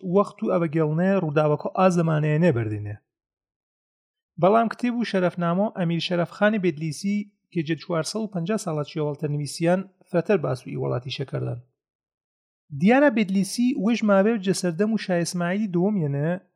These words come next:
ئەمیرولئومەرا کوڕدا بیەن و جە نزیکەوێ ئامۆلوێشنی فرۆ خاندانە حاکمە کۆ کوردستانی بیەن. بێدلیسی بڕێ و زانیاری وردە جەبارۆ حاکمەکۆ پاڵنگانی گەڵنە نێوێ کە یاگانی تەرینە نامێنی.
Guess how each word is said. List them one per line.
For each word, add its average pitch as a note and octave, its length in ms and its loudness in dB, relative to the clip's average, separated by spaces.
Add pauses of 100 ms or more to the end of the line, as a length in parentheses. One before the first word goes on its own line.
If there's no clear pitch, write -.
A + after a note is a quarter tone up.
ئەمیرولئومەرا F3 800 2
کوڕدا G3 320 4
بیەن F#3+ 240 2
و E3+ 80 2 (240)
جە D3 240 2
نزیکەوێ E3+ 640 2 (220)
ئامۆلوێشنی E3+ 880 0
فرۆ A#3+ 200 2
خاندانە D3 540 -4
حاکمە D3 260 -4
کۆ - 140 -6
کوردستانی C3 580 2
بیەن. A#2 200 0 (1200)
بێدلیسی A3+ 560 2 (120)
بڕێ G3 280 2
و C4 80 4
زانیاری G3+ 540 4
وردە A3+ 380 0
جەبارۆ F3 500 2
حاکمەکۆ F3+ 480 -2
پاڵنگانی F3+ 720 2
گەڵنە E3 280 2
نێوێ F#3 280 4
کە F#3+ 180 -4
یاگانی F3 540 2
تەرینە G3 360 2
نامێنی. A2+ 520 2